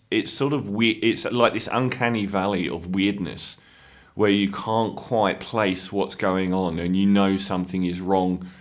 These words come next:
And it, it, it's a film about us ascribing what we feel is wrong to situations based on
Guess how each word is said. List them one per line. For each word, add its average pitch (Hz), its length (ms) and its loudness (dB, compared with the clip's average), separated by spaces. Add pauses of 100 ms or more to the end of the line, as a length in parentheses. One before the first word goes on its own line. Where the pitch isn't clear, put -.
(1300)
And 135 180 8
it, - 100 2
it, 214 160 0
it's 208 320 2
a 226 60 0
film 240 240 2
about 214 320 4
us 143 180 0
ascribing 139 760 0
what 113 140 -2
we 113 120 0
feel 110 320 0
is 98 160 0
wrong 101 320 2
to 104 180 -6
situations 98 840 0
based 95 420 0
on 90 440 0